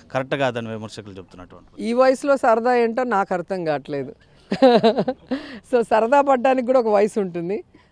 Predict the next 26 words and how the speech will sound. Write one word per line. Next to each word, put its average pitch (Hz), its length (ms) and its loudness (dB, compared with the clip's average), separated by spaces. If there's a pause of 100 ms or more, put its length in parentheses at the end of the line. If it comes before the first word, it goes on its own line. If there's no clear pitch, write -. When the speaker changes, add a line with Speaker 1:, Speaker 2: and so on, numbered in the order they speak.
(100)
Speaker 2:
మరి 240 140 0
ఆమె 240 280 2
మనసులో 269 440 -2
మాట, 247 300 0
"చంద్రబాబు 233 800 -2
నాయుడు 233 180 -2
ఇంకా 202 160 -4
వేస్ట్, 202 540 -2
పాలిటిక్స్‌కి 190 420 -2
పనికిరాడు, 190 480 -2
వెళ్ళి 220 220 0
రెస్ట్ 202 340 -6
తీసుకోమని" 208 480 -4
ఆమె 226 220 0
చెప్పింది. 180 520 -2 (300)
ఆమె 175 240 -2
చెప్పిన 262 320 2
మాటని 294 260 -2
తిరిగి 262 240 -4
చెప్తే 247 580 2
మేము 226 240 -4
తప్పు 208 300 -2
అంటే 226 180 0
మేమేం 208 400 -2
చేయగలం? 196 320 -2 (260)
<laughs> 277 240 -8